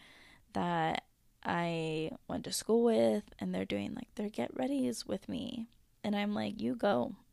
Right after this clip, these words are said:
Like, if that works for you, or if that ends up working for you, like, you go for it. That's not my place to tell you what you should and shouldn't do. If that makes you happy and you like doing that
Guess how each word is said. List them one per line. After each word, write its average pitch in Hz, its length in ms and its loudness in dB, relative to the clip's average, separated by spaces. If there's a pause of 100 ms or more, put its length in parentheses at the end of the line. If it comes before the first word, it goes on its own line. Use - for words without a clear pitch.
Like, 208 320 -2
if - 160 -2
that 220 380 2 (500)
works 190 320 4
for 240 100 2
you, 262 500 6
or 180 120 4
if 185 100 2
that 208 180 0
ends 226 200 0
up 220 120 0
working 240 280 2
for 269 100 0
you, 294 260 4
like, - 300 0 (480)
you 226 180 0
go 175 200 4
for - 180 2
it. - 180 0 (380)
That's 196 400 2 (160)
not 196 420 2
my 185 260 2
place 196 480 -2 (500)
to 196 120 2
tell 185 220 4
you 185 380 2 (420)
what 185 220 6
you 175 160 0
should - 280 0
and - 140 -2
shouldn't - 400 -4
do. 226 220 -4 (260)
If 190 120 -4
that 196 140 4
makes 247 220 4
you 214 80 2
happy 226 500 2
and 175 160 0
you 175 120 0
like 233 300 4
doing 233 280 4
that 240 320 0